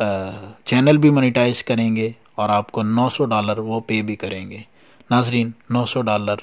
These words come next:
कोई छोटी रकम नहीं है, बहुत बड़ी रकम है अगर इंसान इसको देखे तो। उम्मीद है आप हमारी वीडियोज़ को, अ,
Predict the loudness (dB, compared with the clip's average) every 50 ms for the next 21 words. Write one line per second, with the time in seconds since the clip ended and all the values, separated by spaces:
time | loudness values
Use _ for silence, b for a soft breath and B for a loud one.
0 | -10 _ -4 -4 -4 -4 -2 -4 -2 0 0 0 0 -2 -2 -4 -2 -4 -4 -6
1 | -6 -8 -8 -10 -10 -12 -8 -6 -2 -2 -2 -2 -4 -4 -6 -4 -4 -4 -4 -6
2 | -6 -6 -6 -6 -4 -4 -6 -6 -8 -10 _ _ _ -8 -4 -4 -4 -4 -4 -4
3 | -6 -6 -6 -6 -6 -6 -8 -10 -12 -10 -8 -8 -8 -8 -10 _ _ _ -8 -8
4 | -8 -8 -12 -12 -12 -14 -18 _ _ _ _ B B B B B B B B B
5 | B B B B B B B _ _ 2 6 8 8 8 10 10 10 10 10 10
6 | 8 8 6 0 0 2 4 4 4 6 4 4 4 4 4 4 4 2 0 -2
7 | 0 2 4 4 4 2